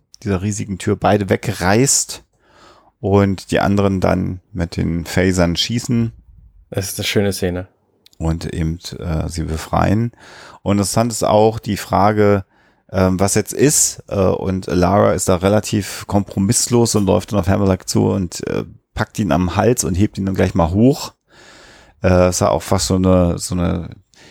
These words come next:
Speaker 1: gibt's bei Terminator nicht auch so eine Szene, wo der Terminator jemanden so packt und hochhebt? Ich meine, ja.
Speaker 2: Hm.
Speaker 1: Ja.
Speaker 2: Ich glaub, bei Terminator zwei hebt er so kurz den Sohn, den, den, den John hoch, aber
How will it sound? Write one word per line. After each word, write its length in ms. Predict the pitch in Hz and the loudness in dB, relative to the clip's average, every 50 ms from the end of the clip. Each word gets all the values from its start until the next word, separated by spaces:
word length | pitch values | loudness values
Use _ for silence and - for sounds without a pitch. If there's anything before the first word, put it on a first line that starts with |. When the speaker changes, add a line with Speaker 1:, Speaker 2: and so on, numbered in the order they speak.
| - - - - _ - _ _ _ | -20 -20 -20 -20 _ -20 _ _ _
Speaker 1:
gibt's 220 | - - - - | -12 -10 -8 -2
bei 120 | - 90 87 | 0 0 0
Terminator 500 | - - 95 101 123 139 143 135 131 127 | 2 0 0 0 2 0 2 2 2 0
nicht 160 | 107 95 90 | 0 0 0
auch 80 | - - | 0 -2
so 120 | - 131 | -2 -4
eine 80 | 135 135 | -4 -2
Szene, 360 | - - 151 160 160 165 165 | 0 0 0 0 0 0 -2
wo 60 | 151 120 | 0 -2
der 80 | 110 101 | -2 0
Terminator 420 | 110 113 113 113 113 110 110 107 | 0 0 0 0 0 0 2 2
jemanden 300 | 107 107 107 107 - - | 2 2 0 -2 -2 -2
so 80 | 98 98 | -4 -4
packt 320 | - - - - - - | -4 -6 -8 -8 -6 -8
und 160 | 101 95 95 | -8 -6 -2
hochhebt? 440 | 113 117 117 - 131 143 - _ - | -2 -2 -2 0 -2 -2 -2 _ -8
Ich 160 | 101 - - | -8 -6 -2
meine, 240 | 98 98 98 104 104 | 0 0 2 2 2
ja. 320 | 95 90 85 85 98 120 143 - - _ _ _ _ _ _ _ _ _ _ _ - - - - | 2 2 2 2 0 -2 -4 -6 -10 _ _ _ _ _ _ _ _ _ _ _ -18 -14 -10 -8
Speaker 2:
Hm. 600 | 120 117 113 110 107 104 101 101 104 101 101 101 101 | -6 -4 -2 -2 -2 -2 -2 -2 -2 -4 -4 -4 -6
Speaker 1:
Ja. 140 | - - - - - - _ _ _ _ _ _ _ _ _ | -8 -8 -10 -14 -18 -20 _ _ _ _ _ _ _ _ _
Speaker 2:
Ich 120 | - - - | -12 -4 -4
glaub, 120 | - - | 0 0
bei 80 | 117 104 | 0 0
Terminator 460 | - 117 113 120 117 113 - 117 98 | 0 0 2 4 2 4 2 2 0
zwei 320 | - - - 104 131 143 | 0 0 2 2 2 2
hebt 260 | 127 113 117 117 - | 4 2 0 2 2
er 80 | 120 110 | 2 2
so 120 | 104 107 104 | 2 0 -2
kurz 260 | - - 113 - - | 0 -2 -2 0 2
den 160 | - 104 101 | 0 2 2
Sohn, 320 | 101 101 110 131 131 98 - | 4 2 2 2 0 -2 0
den, 200 | - 104 101 98 | -2 -2 -2 0
den, 280 | - 104 101 98 95 - | -2 -2 -2 -2 -4 -4
den 440 | - 98 95 95 95 104 101 95 | -2 -2 -2 -2 -4 -4 -6 -6
John 280 | 104 - 120 147 151 117 | -2 0 2 2 2 2
hoch, 280 | 98 95 92 - - - | 2 2 0 0 -4 -8
aber 380 | 104 107 110 95 92 95 - | -4 -2 0 0 0 -2 -6